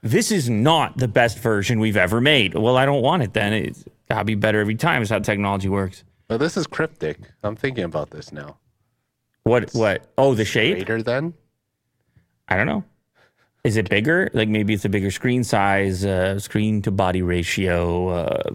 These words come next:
Speaker 1: greater than some other phone, better battery life. Uh, there's, I mean, it's gonna be gr-, it has to be greater in almost every category.
Speaker 2: Okay.
Speaker 1: Samsung has provided a clear solution to the unusual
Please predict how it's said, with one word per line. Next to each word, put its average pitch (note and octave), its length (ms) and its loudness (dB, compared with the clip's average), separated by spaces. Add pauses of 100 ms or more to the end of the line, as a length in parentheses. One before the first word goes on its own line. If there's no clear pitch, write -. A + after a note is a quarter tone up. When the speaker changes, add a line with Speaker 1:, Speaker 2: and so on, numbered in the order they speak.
Speaker 1:
greater G2+ 340 0
than F#2+ 160 0
some F#2 200 -2
other A2 180 0
phone, D3 600 0
better - 200 -2
battery - 320 -2
life. C3+ 500 -6
Uh, - 120 -4
there's, C#3+ 220 -2
I - 60 -4
mean, E3 100 0
it's D3+ 120 -2
gonna D#3 160 0
be D3 100 0
gr-, A2 300 0
it - 20 -2
has E3 160 0
to E3+ 60 -4
be F3 60 0
greater A2+ 520 0
in G2+ 160 0
almost G#2 300 -2
every G#2+ 180 0
category. - 600 -2 (120)
Speaker 2:
Okay. - 280 -10 (1300)
Speaker 1:
Samsung D3+ 520 2
has B2 120 2
provided A2 380 4
a F#2+ 40 -2
clear D#3+ 240 0
solution B2+ 400 0
to F#2+ 60 -6
the F2+ 140 0
unusual G2 420 0